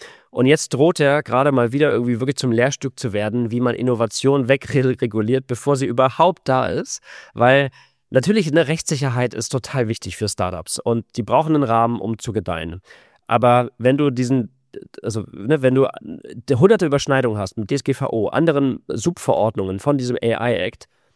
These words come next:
ähm, dann wirst du das einfach nicht hinkriegen. Und ich glaube, das ist alles sehr wichtig, aber es wird, so wie es jetzt aufgebaut ist, zum hundertprozentigen Innovationskiller.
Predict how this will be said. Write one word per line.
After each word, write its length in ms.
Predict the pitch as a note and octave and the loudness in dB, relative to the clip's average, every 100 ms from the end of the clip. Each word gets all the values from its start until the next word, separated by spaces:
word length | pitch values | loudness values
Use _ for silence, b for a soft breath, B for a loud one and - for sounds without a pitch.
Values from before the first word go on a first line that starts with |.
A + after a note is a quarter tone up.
| _ _ - | _ _ 0
ähm, 320 | A2+ A2+ A2+ - | 0 2 -2 0
dann 180 | A#2+ | 2
wirst 200 | C3+ D#3+ | 2 2
du 40 | D#3+ | 0
das 120 | C3 | 0
einfach 260 | A#2 A#2+ A#2+ | 0 -2 -2
nicht 140 | A#2+ | -2
hinkriegen. 520 | E3 F#3+ - F#2+ E2+ | -2 -4 -8 -12 -12
Und 260 | - G2+ - _ _ _ _ _ | -8 -10 -10 _ _ _ _ _
ich 140 | - - | -8 2
glaube, 220 | C#3 D#3+ | 4 4
das 100 | C3+ | 2
ist 100 | C3 | 0
alles 280 | - C3+ - | 2 2 4
sehr 180 | C3 | 4
wichtig, 460 | B2+ - G#3 G#3+ - | 2 0 -2 -4 -8
aber 160 | A2+ A2+ | -2 0
es 240 | G#2 A2+ | 0 0
wird, 320 | B2 F3+ G#3 | 4 4 4
so 140 | - A2+ | -2 0
wie 60 | |
es 100 | A2 | 0
jetzt 240 | C#3 D3 - | 0 0 -2
aufgebaut 400 | A2+ A2 F#2+ G#2 | -4 -2 -2 -2
ist, 160 | G#2 | -4
zum 200 | - F#2+ | -4 -2
hundertprozentigen 800 | - F3 E3 - C#3 C3+ A#2 A#2 A2 | 0 2 0 -2 -4 -4 -4 -4 -4
Innovationskiller. 920 | A2 F#2+ - A#2 B2+ - C#3+ D#3+ | -2 -4 -4 -4 -6 -6 -4 -4